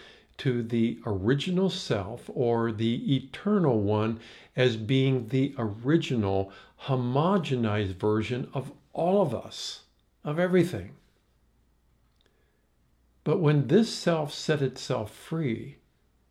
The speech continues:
to become countless versions of itself, we refer to each version as being now a sovereign eternal self.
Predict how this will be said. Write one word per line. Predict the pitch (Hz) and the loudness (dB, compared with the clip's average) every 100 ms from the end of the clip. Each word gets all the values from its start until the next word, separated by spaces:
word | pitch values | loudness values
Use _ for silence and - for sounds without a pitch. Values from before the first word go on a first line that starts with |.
| _ _ _ _ _ _ - | _ _ _ _ _ _ 0
to | |
become | 139 139 139 139 135 120 120 - _ _ _ _ _ _ _ _ _ _ - | 4 4 4 2 2 -2 -8 -20 _ _ _ _ _ _ _ _ _ _ -10
countless | - 180 185 190 131 - | -2 0 0 0 -4 -4
versions | 107 123 147 117 98 - | 0 2 2 0 -4 -4
of | - 113 - - | -2 -2 -2 -4
itself, | 135 143 - - 175 185 214 - - _ _ _ _ _ _ _ _ _ _ _ _ _ _ _ _ _ _ | 0 0 -2 -2 0 0 -2 -6 -20 _ _ _ _ _ _ _ _ _ _ _ _ _ _ _ _ _ _
we | 147 165 | 4 6
refer | 160 - 185 208 | 4 2 2 2
to | 143 | 2
each | - 269 196 208 - | -2 2 4 4 -2
version | 143 113 147 202 147 104 95 107 - - | -8 0 2 2 0 -4 -6 -10 -16 -6
as | 127 | -6
being | 104 127 127 127 110 | -2 0 2 4 2
now | 131 160 127 117 - | 4 2 2 0 -4
a | 135 | -6
sovereign | 107 - - 135 143 135 139 147 - | -6 -6 -4 0 0 2 0 0 -4
eternal | 123 - - 170 151 120 | -8 -8 -6 -2 -2 -2
self. | 110 - 110 - | -6 -8 -8 -10